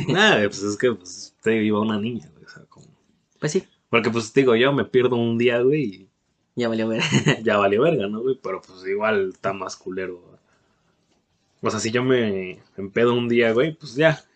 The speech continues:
Speaker 1: como que a lo mejor amanece en otro lado, güey.
Speaker 2: Ajá.
Speaker 1: Pero, pues, como niña, güey, sí está más culero, güey. Más ahorita como está la, la situación,
Speaker 2: La
Speaker 1: ¿no?
Speaker 2: situación.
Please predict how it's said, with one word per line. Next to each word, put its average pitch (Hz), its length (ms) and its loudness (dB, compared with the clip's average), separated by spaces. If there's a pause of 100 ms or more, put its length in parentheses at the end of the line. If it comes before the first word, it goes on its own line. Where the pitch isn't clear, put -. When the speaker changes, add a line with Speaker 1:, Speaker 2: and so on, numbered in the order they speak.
Speaker 1:
como 104 160 -4
que 107 100 -8
a 107 40 -2
lo 107 80 -2
mejor 117 400 2 (500)
amanece 113 460 -2
en 110 60 -2
otro 104 220 -4
lado, 113 540 0
güey. 98 280 0 (640)
Speaker 2:
Ajá. 156 340 -4 (680)
Speaker 1:
Pero, 104 220 0
pues, 95 140 -12
como 101 320 -4
niña, 117 300 -4
güey, 139 120 -2
sí 120 140 -4
está 101 200 -6
más 98 220 -8
culero, - 440 -10
güey. - 140 -14
Más 113 240 -6
ahorita 123 280 0
como 95 220 -10
está 104 200 -6
la, 101 240 -4 (560)
la 98 160 -10
situación, 113 460 -6
Speaker 2:
La 104 40 0
Speaker 1:
¿no? 113 60 0
Speaker 2:
situación. 123 440 -6